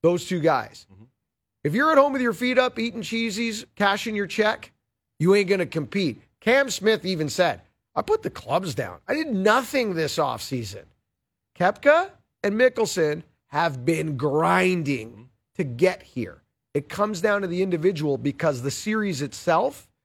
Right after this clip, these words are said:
Speaker 1: does not give you the opportunity to stay sharp, to be in the Boilermaker.
Speaker 2: Yep.
Speaker 1: But if you, the individual, put the hours in off the course,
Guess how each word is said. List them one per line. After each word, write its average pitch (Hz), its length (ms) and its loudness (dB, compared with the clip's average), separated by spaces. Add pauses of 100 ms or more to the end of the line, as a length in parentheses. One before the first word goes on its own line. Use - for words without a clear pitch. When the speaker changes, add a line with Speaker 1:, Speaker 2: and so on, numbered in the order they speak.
(200)
Speaker 1:
does 156 160 0
not 180 220 0
give 170 160 0
you 170 140 -2
the 160 120 0
opportunity 156 680 -2 (260)
to 160 80 -6
stay 170 340 0
sharp, 143 340 -2
to 147 80 -4
be 151 240 0
in 165 100 2
the 147 60 0
Boilermaker. 123 720 -2 (160)
Speaker 2:
Yep. 82 120 -20
Speaker 1:
But 135 120 0
if 117 100 -4
you, 185 180 2
the 220 160 2
individual, 190 460 2
put 175 160 -2
the 160 140 2
hours 180 320 2
in 196 120 -2
off 160 260 -2
the 196 80 -4
course, 226 360 -2